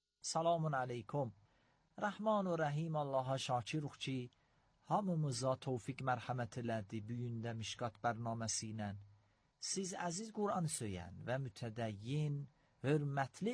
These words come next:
eşidənlərindən yol bir olaq. Qəbl az bu iki ayı yüz on doqquzun tərcümə və tövzihin məhzəri mübarək üzə siz hörmətli eşidənlər, Qur'an söyən və mütədəyyin həmşəhrilərimizin məhzərinə yetirəm və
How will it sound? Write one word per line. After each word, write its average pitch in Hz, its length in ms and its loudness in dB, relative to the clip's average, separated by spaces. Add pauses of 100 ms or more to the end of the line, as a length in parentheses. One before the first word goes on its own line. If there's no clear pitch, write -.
eşidənlərindən 135 960 2 (120)
yol 98 220 0
bir 113 180 -4
olaq. - 180 -16 (300)
Qəbl 220 280 0
az 175 160 2
bu 170 60 2
iki 156 340 0 (100)
ayı 123 380 0 (140)
yüz 180 160 0 (140)
on 135 80 2 (120)
doqquzun 120 600 0 (520)
tərcümə 131 580 2
və 98 80 2 (140)
tövzihin 101 480 -2 (100)
məhzəri 110 480 0 (160)
mübarək 98 460 0 (100)
üzə 101 140 0 (100)
siz 101 240 -4
hörmətli 92 500 -6
eşidənlər, 101 600 0 (140)
Qur'an 95 300 -4 (120)
söyən 104 380 -2
və 101 140 0
mütədəyyin 113 680 -4
həmşəhrilərimizin 90 920 -4
məhzərinə 110 480 -4
yetirəm 160 460 0 (720)
və 117 60 0